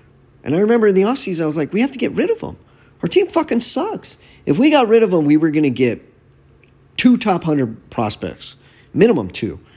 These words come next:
You know, two in, in, in, like, a throw-in or, like, a, a decent other prospect. You're gonna get three good players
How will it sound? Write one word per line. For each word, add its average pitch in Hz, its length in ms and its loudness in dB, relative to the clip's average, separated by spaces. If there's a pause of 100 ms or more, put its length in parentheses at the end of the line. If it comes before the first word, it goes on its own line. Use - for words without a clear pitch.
(720)
You 117 120 -4
know, 110 360 -4
two 190 300 6
in, 143 240 0
in, 131 340 -2
in, 135 120 0
like, 127 140 0
a 107 80 -6
throw-in 143 600 0
or, 107 160 -4
like, 101 220 -2
a, 92 200 -6
a 101 160 -6
decent 131 460 -2
other 151 200 -2
prospect. 90 600 -10 (220)
You're 214 160 0
gonna 226 140 2
get 196 260 2
three 208 240 -2
good 185 200 2
players 170 480 -2